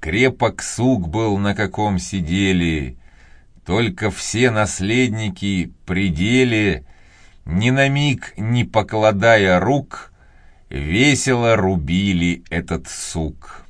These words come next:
Чай индийский, чай цейлонский, чай японский, царского двора поставщики —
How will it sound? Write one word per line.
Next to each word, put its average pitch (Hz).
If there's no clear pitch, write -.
Чай 101
индийский, 101
чай 85
цейлонский, 98
чай 78
японский, 95
царского 113
двора 110
поставщики — 98